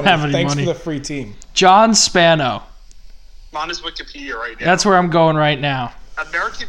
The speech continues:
Speaker 3: businessman and admitted fraudster.
Speaker 2: <laughs>
Speaker 1: <laughs> Is he still in prison?
Speaker 2: No, he's out now.
Speaker 1: How long did he
Speaker 2: In
Speaker 1: go to jail?
Speaker 2: nineteen ninety-six, Spano agreed to, <laughs> to buy the Islanders,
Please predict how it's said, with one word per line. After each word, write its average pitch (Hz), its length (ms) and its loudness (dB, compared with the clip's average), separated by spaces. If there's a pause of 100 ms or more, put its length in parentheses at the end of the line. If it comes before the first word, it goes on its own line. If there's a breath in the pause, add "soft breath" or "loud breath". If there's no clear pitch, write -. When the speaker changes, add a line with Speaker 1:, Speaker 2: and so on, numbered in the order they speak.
Speaker 3:
businessman 294 600 -14 (180)
and - 100 -14
admitted 180 400 -12 (160)
fraudster. 170 500 -12 (480)
Speaker 2:
<laughs> - 0 -
Speaker 1:
<laughs> - 920 -2
Is 196 300 -2
he 262 80 -2
still 254 300 -4
in 262 80 -2
prison? 196 420 -6 (460)
Speaker 2:
No, 170 240 4
he's 175 160 2
out 156 220 2
now. 151 320 0 (120)
Speaker 1:
How 156 100 -4
long 185 240 -4
did 180 100 -4
he 196 60 2
Speaker 2:
In 202 60 4
Speaker 1:
go 208 40 6
to 208 40 6
jail? 226 100 6
Speaker 2:
nineteen 311 240 2
ninety-six, 285 540 2
Spano 233 380 4
agreed 196 320 2
to, 202 440 2
<laughs> - 40 -12
to 220 60 4
buy 190 220 6
the 208 140 4
Islanders, 185 840 4